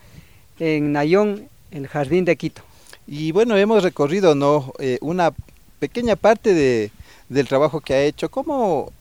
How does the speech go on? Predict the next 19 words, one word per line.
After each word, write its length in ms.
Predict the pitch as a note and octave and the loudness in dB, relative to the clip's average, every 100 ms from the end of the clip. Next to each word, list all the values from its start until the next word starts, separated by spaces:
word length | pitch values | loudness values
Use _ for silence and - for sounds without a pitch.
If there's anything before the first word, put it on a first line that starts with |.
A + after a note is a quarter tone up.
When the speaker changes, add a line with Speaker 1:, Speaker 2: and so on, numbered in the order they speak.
| - | -16
Speaker 2:
cómo 220 | - D4+ C4 | -10 -8 -2
llegó 300 | F#3+ D#3 D#3 | 0 4 4
a 160 | C#3 | 4
hacer, 720 | A#2+ - D3 D3 C#3 B2+ A#2+ - - - - - - - _ _ - _ _ _ _ - | 0 0 2 4 2 2 -2 -6 -18 -20 -20 -20 -20 -20 _ _ -20 _ _ _ _ -8
por 140 | F#3+ - | -6 -4
qué, 600 | C4+ D4 A3 E3+ C#3+ - | -2 2 4 4 0 -4
eh, 380 | C#3+ B2+ A#2 A2+ | -6 -4 -4 -6
hacer 320 | B2 - E3+ D#3+ | -8 -2 0 0
lo 80 | |
que 120 | - C3 | -2 -6
está 140 | C3 | -8
haciendo 600 | - C#3 C#3 C3 A2+ G#2 - | -6 -6 -4 -2 -4 -6 -14
aquí 260 | A2 A2 B2 | -16 -12 -10
en 80 | A2+ | -8
la 100 | G#2 | -8
granja? 260 | G2+ G2+ - _ _ _ _ _ - - - - - - | -10 -14 -20 _ _ _ _ _ -20 -20 -20 -20 -18 0
Speaker 1:
Bueno, 340 | G3 A3 C#3 - | 2 2 0 -8
<laughs> 80 | G3+ | -10
eh, 300 | D3+ D#3 | -8 -8